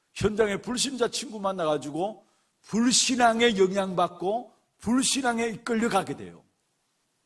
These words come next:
이게 준비되지 않고 현장에 나가니까 아이들이 뭘 씁니까? 결국 세상 문화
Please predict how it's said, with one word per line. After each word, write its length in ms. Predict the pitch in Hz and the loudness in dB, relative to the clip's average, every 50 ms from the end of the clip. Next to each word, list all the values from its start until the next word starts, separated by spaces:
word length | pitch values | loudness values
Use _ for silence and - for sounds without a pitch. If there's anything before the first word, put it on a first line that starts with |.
| _ _ _ _ _ _ _ _ _ _ _ _ _ _ _ _ _ _ _ _ _ | _ _ _ _ _ _ _ _ _ _ _ _ _ _ _ _ _ _ _ _ _
이게 220 | 170 185 185 220 | -6 -4 -2 -2
준비되지 580 | 214 - - 233 277 240 262 240 254 254 240 233 | -2 -2 -4 -4 -2 -2 0 0 2 2 4 4
않고 320 | 226 226 226 - 202 202 | 2 2 2 0 0 2
현장에 360 | 160 196 202 202 208 196 185 | 2 0 0 0 0 0 2
나가니까 580 | 170 170 165 175 175 170 160 - 170 170 170 - | 2 2 2 2 2 0 -2 -2 0 0 2 2
아이들이 300 | 180 190 175 170 160 160 | 2 0 0 0 -2 -4
뭘 180 | 139 139 143 123 | -6 -8 -8 -10
씁니까? 560 | - 139 156 160 165 - 139 110 101 98 - _ _ _ _ _ | -10 -12 -14 -16 -12 -8 -8 -8 -8 -10 -14 _ _ _ _ _
결국 300 | - 196 196 214 214 214 | -4 -2 -2 -2 -2 -4
세상 480 | - - 202 220 208 233 247 254 254 240 | -2 0 0 2 4 4 2 2 -2 -6
문화 220 | 220 220 220 220 | -2 2 2 2